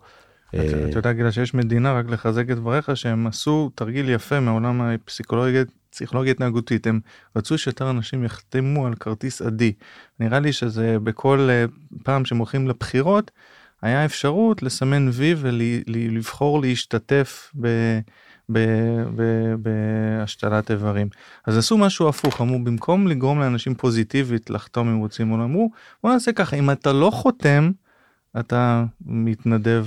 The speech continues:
Speaker 1: אה, להשתתף", ושיעורי ההשתתפות עלו פלאים.
Speaker 2: כי אנשים
Speaker 1: זה
Speaker 2: פשוט, אה, העדיפו לא לחתום.
Speaker 1: ב-, לא, לא,
Speaker 2: כן.
Speaker 1: כאילו, ש-, לא נדרשו לעשות, אה, וזה ידוע גם, גם ב-, גם עשו תרגיל דומה גם בפנסיה חובה, ש-, אה,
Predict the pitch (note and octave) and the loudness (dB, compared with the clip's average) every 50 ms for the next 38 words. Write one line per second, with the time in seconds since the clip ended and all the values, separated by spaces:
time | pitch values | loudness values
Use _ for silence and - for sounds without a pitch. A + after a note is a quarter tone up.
0 | A2+ A#2 A2+ A2 A2 G#2+ A2 A2 G#2+ G#2+ A2 A2 G#2 G#2+ G#2+ G#2+ - - A2 G#2 | -2 -4 -2 -2 0 0 -2 -2 -2 -2 -4 -4 -4 -6 -6 -8 -6 -6 -6 -6
1 | - - G#2+ A2 G#2+ - - A2 G#2+ G#2 - - - A2 A2 G#2+ A2 A#2 A#2 A#2 | -2 -2 -2 -2 -4 -6 -8 -6 -6 -4 -4 -2 0 0 0 2 2 2 2 2
2 | A2+ A2 - - - - - - - A#2 A2+ - - - - - - A2+ A2 A#2+ | 0 -2 -4 -10 -12 -12 -12 -6 -4 -4 -4 -4 -6 -18 -16 -8 -4 -2 0 0
3 | B2 A#2+ - - B2 A2+ A2+ A2 A#2+ B2 A#2+ B2+ B2 - - C3+ A#2+ C3+ C3+ C#3 | -2 -4 -6 -6 -4 -2 2 4 6 6 8 6 6 6 6 6 6 8 8 6
4 | A#2 G2+ B2 C3 B2+ B2+ B2 A#2 A2+ C3 - - B2+ A#2 A#2 A#2 A2+ A2 G2+ - | 6 6 6 8 8 10 8 8 8 6 6 6 6 10 10 10 10 10 6 6
5 | - B2 B2 A2 F2 - - - - C3 D3+ F#3 G3 G#3 A3 A#3 A#3 G3+ G#3 A3 | 6 8 8 8 6 2 -4 -12 -8 -4 -4 -2 -2 -2 0 0 2 2 4 4
6 | A3 G#3+ A3 G#3+ G3 F#3 - - F3+ F3 E3 D3+ - D#3 C#3 C3 B2+ C#3+ D3 C3 | 6 6 6 4 2 0 0 0 2 2 2 2 0 -2 -2 -2 -2 -2 -2 -2
7 | C3 F#2 F#2 B2 C3+ D3 D3+ D#3 D#3+ D#3+ D#3 C#3+ C#3+ C#3 C3 C3 - - D3+ D#3 | -2 -2 -4 -2 0 2 2 4 4 4 4 4 4 4 4 2 2 2 2 2
8 | D3+ C#3 B2+ A#2+ - - C3 B2 - - B2+ B2 B2 B2 A#2+ A#2+ A#2+ A#2 A2+ - | 4 2 2 0 0 -2 -4 -4 -2 -4 -2 -2 0 0 0 0 -2 -2 -4 -8
9 | _ - - - - - - _ - A#2 A#2 A2 A#2 A#2 A#2 A#2 A#2 A#2 A2+ A2+ | _ -20 -20 -20 -20 -20 -20 _ -2 0 0 2 2 2 2 4 4 2 2 2
10 | A2+ A#2+ B2+ C3 C3 A#2+ A#2+ B2+ B2+ B2+ A#2+ A2+ A#2+ A#2+ B2 A#2+ A#2+ A#2+ A#2 A2+ | 2 2 4 4 4 2 2 0 0 0 -2 -2 -2 -2 0 0 0 0 0 -2
11 | A2+ A2 A#2 A#2+ B2 B2 B2 A#2 A2 A2 A2+ - - - C3 A#2+ - A#2+ A#2 B2+ | -2 -2 -2 -2 -2 -2 -2 -4 -4 -6 -8 -6 -4 -4 -4 -2 -2 -4 -4 -2
12 | C3 A#2+ A#2 A#2+ B2 B2+ A#2 B2 B2 A#2+ A#2 A#2+ A2+ - - D3+ E3+ F3 E3+ - | -2 -2 0 0 0 0 0 0 0 0 0 0 -2 0 2 2 4 4 2 2
13 | - C3+ - - A#2+ A#2 A#2+ A#2 A2 G#2 - A2+ | 0 -2 0 0 -2 0 2 0 0 0 -2 -4